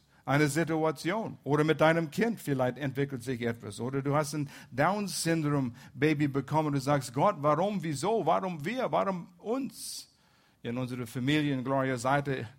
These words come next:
haben wir ein Down-Syndrom-Baby. Das ist ein Sonnenschein, ein Segen. Man kann es auch so sehen. Aber Dinge sind nicht immer so, wie erwartet.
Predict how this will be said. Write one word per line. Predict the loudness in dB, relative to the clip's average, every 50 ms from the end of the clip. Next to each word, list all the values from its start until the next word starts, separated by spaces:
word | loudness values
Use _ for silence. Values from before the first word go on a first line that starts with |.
| _ _ _
haben | 0 0 0 0 0 -2
wir | -2 -2 -2 -2 -2 -4 -8 -16 -20 -20 -20 -20 -20 _ _
ein | -4 -4 -2 0
Down-Syndrom-Baby. | 0 0 0 0 0 -2 -2 -4 -10 -10 -8 -8 -2 -2 -2 -2 -2 -2 -2 -2 0 0 -2 -2 -2 -6 -10 -12 -14 _ _ -20 -20 -20 _ _
Das | -14 -10
ist | -8
ein | -6 -6 -8 -8 -12 -18 _ _ _ _
Sonnenschein, | -14 -8 -4 -4 -4 -4 -4 -6 -8 -10 -10 -10 -12 -14 -18 -20 _ _ _ _ _ _ _ _ _ _ _
ein | -10 -10 -8
Segen. | -6 -4 -4 -2 -4 -4 -6 -12 -16 -16 -20 _ _ _ _ _ _ _ _ _ _ _ _ _ _ _ _ _ _ _ _ _
Man | -12 -8
kann | -6 -4 -4
es | -4 -4 -6
auch | -8 -8 -10
so | -12 -12 -12
sehen. | -10 -8 -8 -8 -8 -10 -12 -14 -20 -20 _ _ _ _ _ _ _ _ _ _ _ _ _ -20 -10 -4
Aber | 2 2 2
Dinge | 6 6 6 8 8 6
sind | 6 6 6 4 6
nicht | 2 2 0 2
immer | 0 2 4 4 4 4
so, | 4 4 2 2 2 2
wie | 0 0 0 2
erwartet. | 2 2 2 2 0 0 -2 -4 -6 -8 -8 -8 -14 -16 -16